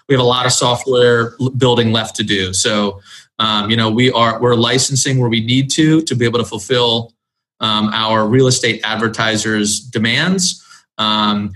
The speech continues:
but what's unique about what we're doing so far is, is sort of, um,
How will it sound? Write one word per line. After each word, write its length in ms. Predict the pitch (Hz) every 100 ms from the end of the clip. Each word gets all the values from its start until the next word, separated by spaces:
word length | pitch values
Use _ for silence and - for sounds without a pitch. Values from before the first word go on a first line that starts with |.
| -
but 60 | 123
what's 240 | 143 143
unique 340 | 143 135 135
about 280 | 135 120 113
what 100 | 117
we're 80 | 113
doing 240 | 113 110
so 180 | 104 113
far 380 | - 113 101 98
is, 300 | 98 101 -
is 400 | 113 101 95 - - _ -
sort 180 | 127
of, 160 | 104 90
um, 320 | 101 95 95